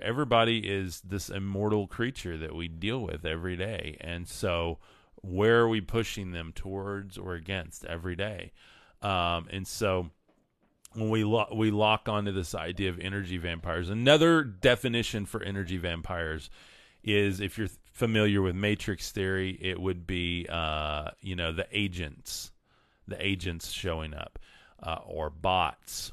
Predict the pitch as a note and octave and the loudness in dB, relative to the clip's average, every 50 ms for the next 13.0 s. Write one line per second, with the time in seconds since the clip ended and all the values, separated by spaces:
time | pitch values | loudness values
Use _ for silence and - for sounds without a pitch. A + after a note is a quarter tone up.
0 | - _ - F#2 E2+ D#2 D#2 F#2 F#2 F#2 G2+ G2+ G2+ G2+ G2 F#2+ F2+ F2 E2 D#2+ | -14 _ -10 -8 -8 -8 -8 -10 -6 -2 0 2 2 2 2 0 0 -2 -4 -6
1 | D2 C#2+ D2+ - - - - - F2+ E2+ D#2 - - - - - A#2 A2+ A2+ A2+ | -8 -10 -14 -14 -14 -14 -12 -8 -6 -6 -6 -6 -10 -10 -4 2 4 6 8 8
2 | G#2+ G2+ F2+ D#2+ D2+ D2+ D2+ - F#2+ F2 D#2+ G2+ F#2+ F2+ F2+ F#2 F#2+ G2+ G#2+ G#2+ | 8 6 4 2 -2 -4 -6 -6 -8 -6 -4 -4 -4 -2 0 2 2 2 2 2
3 | G2 - - A#2 G#2+ G#2+ G#2+ G2+ G2 G#2+ G#2 G#2 - - G#2 G#2 G2 F#2 D#2+ D2+ | 0 0 -2 0 0 2 0 0 -2 -4 -6 -6 -6 -4 -4 -4 -4 -4 -6 -8
4 | - E2 D#2+ - - - D#2+ E2 F2 F#2+ G2 G#2 G2 - G2+ G#2 G#2 G#2 A2 A2 | -10 -10 -10 -10 -8 -6 -4 -4 -2 -2 -2 -4 -4 -2 -2 0 0 0 -2 -2
5 | G#2 - A2 A#2 A2 G2+ E2 D#2 D#2 - - - - - - - - - - - | -4 -6 -6 -4 -4 -4 -4 -6 -10 -14 -16 -20 -20 -20 -20 -20 -20 -20 -14 -8
6 | - F#2+ F#2 F#2 F2 E2 E2 E2+ G2 G2 G2+ G#2 G2+ - - A2+ A2 G2 E2+ D2+ | -4 -2 -2 0 -2 -2 -2 0 0 0 0 -2 -2 0 2 4 4 4 2 0
7 | D2 D#2 - - F#2+ F2+ F2 E2+ E2 E2 D#2+ E2 F#2 G2+ F#2+ - - - - - | -4 -8 -6 -6 -4 -2 -2 -2 -2 -4 -4 -2 -2 -2 -2 -2 -6 -10 -14 -18
8 | - - - - - _ - G#2+ G#2 G2 F#2 F#2 F2+ F2 E2+ E2 D#2+ D#2+ - - | -20 -20 -20 -20 -20 _ -4 0 2 2 4 4 4 2 2 0 0 -2 -6 -8
9 | F2+ - F#2 F2+ E2 G2 G#2 G#2 G2+ G#2 - - A2+ G#2 G#2 G#2 G#2 G2+ G2+ G2 | -10 -10 -8 -4 0 4 6 8 8 6 6 4 2 0 2 2 2 4 4 6
10 | G2 F#2+ F#2 - A2+ A2 G#2 F#2+ D#2 - - C3 C3+ C3 C3 C3+ C3+ B2 A#2+ B2 | 4 4 2 0 -2 -4 -2 -4 -4 -4 -4 -4 -2 -2 0 0 0 0 0 -2
11 | G#2+ - A#2 A2+ A2 G#2 F#2+ B2+ B2+ B2 B2 B2+ B2 A2+ - - - B2+ A#2+ A2+ | -2 -4 -6 -6 -6 -2 0 2 4 4 4 4 2 0 -2 -2 0 2 2 4
12 | A2 G#2+ G2 - - B2 B2+ B2 G#2 F#2+ B2 A#2 B2+ C3 C#3 C3 B2 F3+ F3+ | 2 2 -2 -4 -4 -2 0 0 0 -2 -2 0 2 2 2 2 0 -2 -2